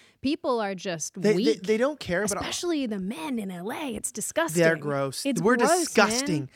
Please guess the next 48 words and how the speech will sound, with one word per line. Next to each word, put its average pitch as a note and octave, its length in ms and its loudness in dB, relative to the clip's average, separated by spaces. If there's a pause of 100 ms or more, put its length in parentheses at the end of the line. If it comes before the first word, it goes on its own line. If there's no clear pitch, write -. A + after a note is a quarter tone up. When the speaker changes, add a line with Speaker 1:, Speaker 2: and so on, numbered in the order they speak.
(320)
Speaker 2:
I A#3+ 140 6
had C#4+ 140 0
frosted G3+ 520 -6
tips. G#3 180 2
Speaker 1:
Yucky. C4+ 100 8
Speaker 2:
Actually, F3+ 540 2 (100)
Speaker 1:
Yuck. C4 340 -2 (220)
Speaker 2:
I G3+ 120 4
gotta A#3+ 160 4
say F#3 160 -4
this, F3 200 -6
though. B2 260 -4 (440)
What's F3+ 220 0
interesting, A3+ 540 -4
though, B2+ 260 -4
before D#3+ 320 -4
we E3+ 80 0
get E3+ 80 -4
into D#3 120 -4
the B2+ 40 -12
super - 160 -2
Speaker 1:
Elijah A3+ 280 4
Speaker 2:
chats, - 200 2
Speaker 1:
has A#3 80 -2
to - 60 -8
tell A3 120 0
you G#3 60 0
about F#3 200 -4
his E3+ 140 -6
hair. E3 280 -10
Speaker 2:
No, B3 240 4
no, F3+ 200 -2
no, F3 80 0
no. D3 180 -4
What's E3 200 0
interesting A#3 300 -4
about, F3+ 180 0
before F3 240 -4
we F3 40 0
go E3+ 40 -2
into C#3+ 120 -6
super F3 180 -6
chats B2+ 400 -8 (340)
is, D#3 360 0 (520)
you G#3+ 80 0
know, G3 120 4
people C4+ 420 -6
that, A3+ 120 -4